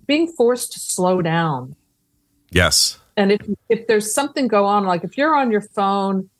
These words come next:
Speaker 1: and there's another song playing in the background and there's a T V on, and, like, you're not focusing. And it, it, I'm actually, and, and very encouraged that there are still so many incredible readers out there.
Speaker 2: Well, that's what I was thinking about bookworms as you're saying this. I'm like,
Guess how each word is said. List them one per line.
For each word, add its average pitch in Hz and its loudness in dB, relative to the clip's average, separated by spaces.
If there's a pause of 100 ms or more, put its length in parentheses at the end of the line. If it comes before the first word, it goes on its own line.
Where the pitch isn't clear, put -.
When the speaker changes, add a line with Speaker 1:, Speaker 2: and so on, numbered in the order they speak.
(160)
Speaker 1:
and 220 0 (640)
there's 196 -4 (260)
another 208 2
song 208 0
playing 208 0
in 196 -2
the 190 -2
background 190 0
and 190 0
there's 190 -4
a 175 -4
T 214 -2
V 196 2
on, 190 -2
and, 190 -8 (300)
like, 240 0
you're 269 2
not 269 0
focusing. 160 -4 (480)
And 190 -4
it, 240 -2
it, 269 2
I'm 285 2
actually, 240 2
and, 185 -4
and 190 -6
very 247 2
encouraged 190 -2
that 165 -6
there 170 -4
are 165 -2
still 185 -2
so 185 0
many 165 0
incredible 156 0
readers 160 0
out 135 -4
there. 131 -8 (680)
Speaker 2:
Well, 175 4
that's 202 2
what 190 4
I 175 6
was 170 2
thinking 165 0
about 147 2
bookworms 110 2
as 101 4
you're 107 4
saying 180 4
this. 87 2
I'm 107 0
like, 104 2